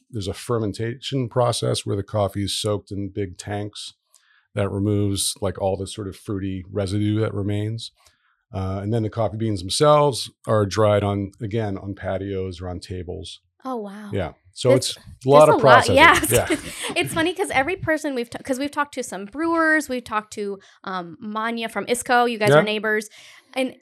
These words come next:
Speaker 2: it's funny because I'm s-, I'm a consumer, like, the consumer that you want, because if you show me something, I will buy it. And I don't really know anything about anything, but if it's nice or tastes good or looks nice,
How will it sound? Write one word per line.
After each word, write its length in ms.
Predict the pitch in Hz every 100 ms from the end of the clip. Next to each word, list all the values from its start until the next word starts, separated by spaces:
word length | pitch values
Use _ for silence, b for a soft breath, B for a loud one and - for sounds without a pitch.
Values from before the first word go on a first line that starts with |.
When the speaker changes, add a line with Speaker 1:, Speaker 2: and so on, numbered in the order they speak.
| -
Speaker 2:
it's 200 | 254 -
funny 220 | 277 269
because 260 | 233 233 -
I'm 320 | 208 226 247
s-, 180 | 240 - -
I'm 140 | 247
a 40 | 277
consumer, 560 | 247 214 - 220 208
like, 280 | 196 190 190 _
the 180 | 196 220
consumer 440 | 233 240 277 254
that 140 | 214 -
you 120 | 202
want, 240 | 190 196
because 260 | 214 214 196
if 140 | - -
you 100 | 254
show 180 | - 226
me 100 | 226
something, 320 | 233 226 233 -
I 240 | 190 190
will 280 | 196 185 185
buy 200 | 185 170
it. 180 | 160 -
And 80 | 240
I 80 | 214
don't 120 | 220
really 160 | 220 202
know 120 | 196
anything 340 | 233 269 277 269
about 220 | 254 233
anything, 480 | 214 214 214 202 208
but 160 | 208 -
if 140 | 208 220
it's 260 | 202 -
nice 340 | 233 240 240 -
or 80 |
tastes 300 | - 247 185
good 160 | - 226
or 80 | 214
looks 240 | 240 240
nice, 160 | 247